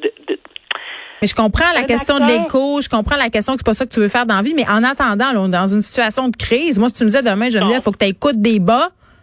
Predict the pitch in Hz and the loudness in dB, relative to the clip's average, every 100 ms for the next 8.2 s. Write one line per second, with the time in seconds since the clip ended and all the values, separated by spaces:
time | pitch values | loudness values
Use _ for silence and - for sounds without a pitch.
0 | - 175 151 151 156 175 185 - 240 196 | -4 -2 0 -2 0 0 0 2 2 2
1 | 151 - 185 214 240 226 214 - 269 202 | -2 -4 -2 0 0 0 -2 -2 -2 0
2 | 247 214 269 240 165 156 156 185 - - | 2 2 0 0 -2 -2 -2 -6 -10 -16
3 | - - - 175 185 262 220 - - - | -10 -10 -2 -2 2 2 0 -2 -6 -4
4 | 370 - - - - - - - - - | -2 -2 -4 -6 -20 -20 -20 -16 -6 0
5 | - - 349 330 320 - 269 220 214 175 | 0 2 0 2 0 0 0 0 0 0
6 | 170 - - - - - - - 571 508 | -2 -6 -10 -20 -20 -20 -20 -4 -2 0
7 | 440 453 440 466 508 370 370 440 480 349 | 0 -2 -2 0 0 0 2 0 0 -2
8 | 254 359 | -2 -2